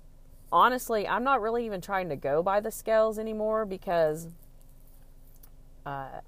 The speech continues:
I think if your clothes are feeling looser, your body's feeling more fit, and you have more energy, that's the main things that matter to me.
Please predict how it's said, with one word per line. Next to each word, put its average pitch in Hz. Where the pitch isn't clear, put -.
I 226
think 185
if 151
your 214
clothes 220
are 226
feeling 226
looser, 220
your 180
body's 175
feeling 196
more 185
fit, 185
and 156
you 226
have 202
more 160
energy, 185
that's 185
the 214
main 175
things 147
that 123
matter 135
to -
me. 123